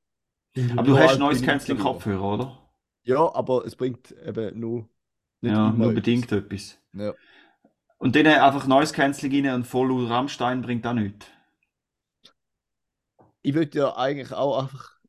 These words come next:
Speaker 1: Aha.
Speaker 2: ein bisschen meine Ruhe haben, weißt du?
Speaker 1: Aha.
Speaker 2: Da, dafür fehlt dann wie auch mein Ziel.
Speaker 1: Du la-,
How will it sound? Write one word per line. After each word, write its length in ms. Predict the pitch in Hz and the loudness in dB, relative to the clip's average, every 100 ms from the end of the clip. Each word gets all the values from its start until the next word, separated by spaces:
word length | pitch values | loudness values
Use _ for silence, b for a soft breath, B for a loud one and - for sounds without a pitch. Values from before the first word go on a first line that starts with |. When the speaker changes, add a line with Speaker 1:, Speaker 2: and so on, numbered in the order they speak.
| _ _ _ _ - | _ _ _ _ -6
Speaker 1:
Aha. 300 | 110 117 101 | 4 4 4
Speaker 2:
ein 180 | 127 | 0
bisschen 140 | 127 139 | -4 -4
meine 100 | 131 | -2
Ruhe 280 | 123 127 117 | 2 2 2
haben, 240 | 101 85 | -2 -2
weißt 360 | 107 110 - - | -2 -4 -10 -12
du? 40 | 110 | -6
Speaker 1:
Aha. 180 | 117 107 | -2 -2
Speaker 2:
Da, 40 | |
dafür 180 | 127 143 | -2 -4
fehlt 320 | 131 160 151 | 0 4 4
dann 100 | 165 | 2
wie 120 | 147 165 | 2 4
auch 160 | 151 | 4
mein 200 | 156 160 | 2 -2
Ziel. 540 | 147 - - 117 92 90 | -4 -10 -4 -4 -4 -2
Speaker 1:
Du 80 | |
la-, 180 | 113 110 | 2 2